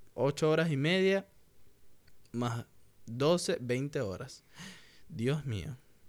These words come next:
ya estoy repotenciado, regenerado y, eh, medio desviado de el tema. ¿Por qué? Porque no he dado la, el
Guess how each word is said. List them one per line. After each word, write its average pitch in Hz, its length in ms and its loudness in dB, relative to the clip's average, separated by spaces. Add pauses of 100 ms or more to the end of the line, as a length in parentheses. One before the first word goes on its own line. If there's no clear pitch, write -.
(220)
ya 107 160 -4
estoy 135 320 -4 (360)
repotenciado, 131 1200 0 (100)
regenerado 120 1200 0 (100)
y, 151 340 -4 (680)
eh, 104 500 0 (880)
medio 107 380 -2
desviado 107 840 -2
de 120 400 -2 (260)
el 101 200 -6
tema. 101 400 -4
¿Por 104 320 -8
qué? 147 180 2
Porque 107 440 -4
no 107 280 -6
he 120 200 -2
dado 127 480 2
la, 113 360 -2 (680)
el 107 340 -2